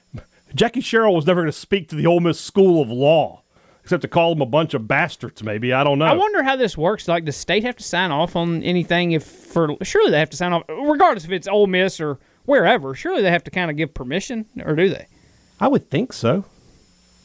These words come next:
Speaker 1: I
Speaker 2: I
Speaker 1: would
Speaker 2: mean,
Speaker 1: think that they have to
Speaker 2: not
Speaker 1: si-
Speaker 2: because it's Ole Miss, because it's
Speaker 1: Well, I mean, 'cause y-, your head coach is gonna go speak. You, they, that has to be approved.
Speaker 2: You would think.
Speaker 1: Yeah, I'm sure Cohen had to be like, "Yeah, sure, okay." It's such an interesting thing, though.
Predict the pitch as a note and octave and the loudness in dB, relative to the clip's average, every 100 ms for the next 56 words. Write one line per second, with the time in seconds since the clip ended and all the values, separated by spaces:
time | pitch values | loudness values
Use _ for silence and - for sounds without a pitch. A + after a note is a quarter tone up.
0 | _ _ - E3+ D#3+ A3+ F3+ D3+ C#3+ D3+ | _ _ 0 2 4 2 0 -4 -2 0
1 | D3+ D3 G#3+ B3 A3+ A#3+ G3 F3 F#3+ E3+ | 2 2 0 0 0 0 0 2 2 4
2 | A3+ F3 D3+ D3+ D#3 C#3 - - G#3+ G#3+ | 0 -2 -4 -4 -4 -6 -12 -4 2 4
3 | G#3+ G#3 G#3 E3 G3 F3+ F3 G#3 G3 G#3 | 4 2 -2 -2 -4 -2 0 -2 0 0
4 | D#3+ E3 E3 B2+ - B3+ G#3 - F3+ F#3+ | 0 -2 0 -2 -2 -4 -4 0 0 0
5 | F3+ - - A3+ A#3+ - D3 A2+ - A3 | -6 -14 -6 0 0 0 -2 -2 0 2
6 | F3+ G3 - E3+ D3 B3+ E3+ - G3+ A3+ | 0 -4 -6 -8 -2 0 0 -2 0 0
7 | B3+ - F3 G3 E3 D#3 C#3+ C#3+ - C#3+ | 0 0 2 4 2 0 0 -2 0 2
8 | C3+ A2 D#3+ C3 A#2+ A#2+ A#2 D3 C#3 _ | 2 0 -2 -2 -2 -4 0 0 -2 _
9 | _ _ _ _ _ _ _ - E3 - | _ _ _ _ _ _ _ -4 -2 0
10 | F3 C#3+ B2 B2+ G#2+ F#2 - F2+ A2 G2+ | 0 0 2 2 0 -2 -4 -2 0 0
11 | F2 | -4